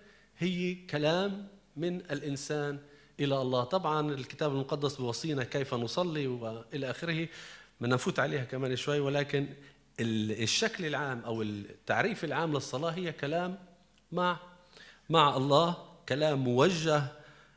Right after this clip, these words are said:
إيه، لله. ومثل ما بعلمنا الكتاب المقدس، مثل ما شفنا هون كمان، أن نصلي في الروح، بالروح القدس، وأن نصلي باسم الرب يسوع. طبعا هاي الأشياء معروفة لكلياتنا،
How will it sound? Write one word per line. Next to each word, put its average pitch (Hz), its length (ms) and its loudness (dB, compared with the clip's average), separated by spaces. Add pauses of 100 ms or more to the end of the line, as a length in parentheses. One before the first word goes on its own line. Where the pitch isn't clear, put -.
(160)
إيه، 110 520 2
لله. 143 440 4
ومثل 190 300 2
ما 180 80 2
بعلمنا 156 400 2
الكتاب 139 320 -2
المقدس، 135 540 -2
مثل 135 180 -4
ما 120 80 -2
شفنا 131 300 -4
هون 135 200 2
كمان، 147 380 0 (380)
أن 120 80 0
نصلي 127 640 0
في - 140 -6
الروح، 123 600 2 (400)
بالروح 117 340 -4
القدس، 131 520 -4 (600)
وأن 127 380 4
نصلي 143 600 0
باسم 135 640 2 (240)
الرب 117 320 2
يسوع. 101 360 -4 (380)
طبعا 147 320 2
هاي 135 80 0
الأشياء 135 340 -2
معروفة 127 420 2
لكلياتنا، 139 680 -2